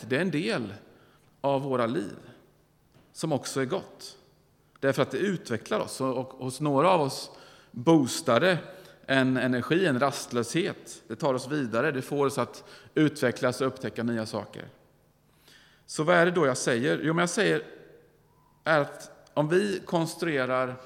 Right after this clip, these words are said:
hela vårt liv, allt vårt jagande och all vår utveckling till det vi redan känner till, det som är kon-, fysiskt, tydligt, konkret,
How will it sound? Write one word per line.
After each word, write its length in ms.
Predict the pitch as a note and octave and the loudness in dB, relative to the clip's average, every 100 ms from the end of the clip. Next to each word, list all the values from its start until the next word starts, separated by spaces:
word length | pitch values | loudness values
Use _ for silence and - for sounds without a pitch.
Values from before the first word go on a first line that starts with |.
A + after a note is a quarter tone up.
| - - _ _ - _ _ _ _ | -20 -20 _ _ -20 _ _ _ _
hela 440 | D3 G3 E3+ G#3+ | -4 0 2 0
vårt 180 | A#3+ - | -2 -4
liv, 340 | G#2+ D2 - A#2+ - _ _ _ _ _ _ _ _ _ _ _ _ _ _ _ _ _ _ | -6 -8 -12 -18 -20 _ _ _ _ _ _ _ _ _ _ _ _ _ _ _ _ _ _
allt 380 | F3 G#3 G3 D#3+ | 2 2 0 0
vårt 200 | C#3+ D3 | 0 4
jagande 600 | D#3 B2+ A2+ A2+ A2+ A2+ - - - _ _ _ _ _ _ _ - - | 4 4 2 0 0 -2 -6 -18 -20 _ _ _ _ _ _ _ -20 -8
och 160 | - D#3+ | 2 4
all 140 | F#3 | 6
vår 160 | F3 E3+ | 6 6
utveckling 540 | E3+ E3+ B2 - B2+ | 4 4 -2 0 -2
till 220 | B2 C#3 | 0 0
det 140 | C3 B2+ | 2 2
vi 120 | C3 | 0
redan 260 | C#3+ B2 | 0 -2
känner 200 | A#2+ C#3+ | -2 -4
till, 280 | C#3 G#3 F3+ | -4 -6 -2
det 100 | B2+ | -2
som 160 | B2 C3+ | 0 -2
är 40 | |
kon-, 260 | B2+ C3 A#2+ - - | 0 -2 -4 -10 -6
fysiskt, 680 | - F#3+ F3 G3 F3+ - - | -2 -2 -2 -4 -4 -8 -2
tydligt, 460 | F3 C#3 D#3 E3 | 0 2 0 -2
konkret, 600 | - C#3 D3+ F3+ - - | -4 -4 -2 -2 -4 -10